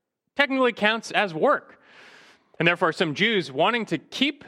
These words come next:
this command, they wanting to please the Lord, uh, believed it was therefore up to them to go ahead and define what work is. And they created a list, a long list of their own commands that went on to further elaborate what counts as work, what work is prohibited.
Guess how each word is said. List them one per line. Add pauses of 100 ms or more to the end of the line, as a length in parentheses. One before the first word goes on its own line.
(140)
this
command,
they
wanting
to
please
the
Lord, (560)
uh,
believed
it
was
therefore
up
to
them
to
go
ahead
and
define
what
work
is. (580)
And
they
created
a
list,
a
long
list
of
their
own
commands
that
went
on
to
further
elaborate
what
counts
as
work,
what
work
is
prohibited.